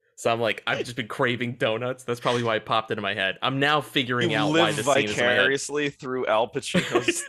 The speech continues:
Speaker 1: <laughs>
Speaker 2: Dunkachino ad. <laughs>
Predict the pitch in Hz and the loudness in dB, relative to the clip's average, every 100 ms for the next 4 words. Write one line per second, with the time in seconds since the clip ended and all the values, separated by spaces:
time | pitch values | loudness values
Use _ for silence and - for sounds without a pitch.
0 | - - 330 - 196 - - - - - | 0 0 -2 -2 -2 -4 -2 -2 -2 -2
1 | 131 151 131 131 - - - - - - | -2 0 2 2 0 -2 -4 -8 -14 -12
2 | 679 698 427 349 349 349 - - | -8 -4 -4 0 -2 -2 -8 -4